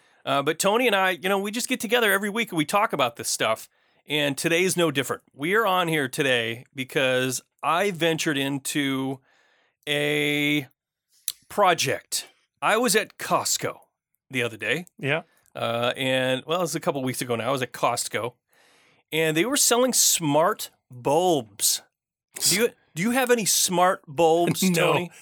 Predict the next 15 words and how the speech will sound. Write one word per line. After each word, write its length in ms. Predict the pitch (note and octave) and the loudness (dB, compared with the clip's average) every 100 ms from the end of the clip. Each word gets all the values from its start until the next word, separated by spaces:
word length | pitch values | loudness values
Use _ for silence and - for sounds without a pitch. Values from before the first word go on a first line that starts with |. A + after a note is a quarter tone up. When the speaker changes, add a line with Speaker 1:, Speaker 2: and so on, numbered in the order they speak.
| - - | -6 4
Speaker 2:
All 280 | G3 A#3 | 8 8
my 180 | A3 G3 | 8 4
bulbs 400 | F3 D#3 D#3 C#3+ | 4 2 2 0
are 100 | C#3+ | 0
super 320 | - F3+ D#3 | 2 4 2
dumb. 280 | C#3+ C3+ A2 - | 2 0 -2 -8
Speaker 1:
Super 380 | - E3 E3+ D#3 | 0 2 2 2
dumb. 180 | B2+ G2 | 0 -2
Speaker 2:
I, 140 | F3 - | -2 0
I 60 | |
tell 140 | - C4 | 2 4
you 120 | B3+ | 4
what, 220 | A3+ F#3 - | 2 0 0
I 220 | F3+ B3 | 0 2
have 300 | A#3+ A3 | 4 2